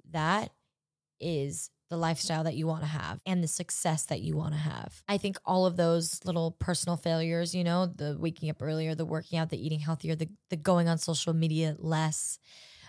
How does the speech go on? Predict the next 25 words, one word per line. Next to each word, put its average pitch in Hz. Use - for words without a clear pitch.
um, 160
i-, -
it's -
something 262
that 220
we 190
all, 175
we 190
all 180
want 165
to 156
achieve, 143
and 160
you 185
can 202
achieve 185
it. 160
It's 143
just -
a 180
matter 170
of 156
being 170
intentional 202
and 175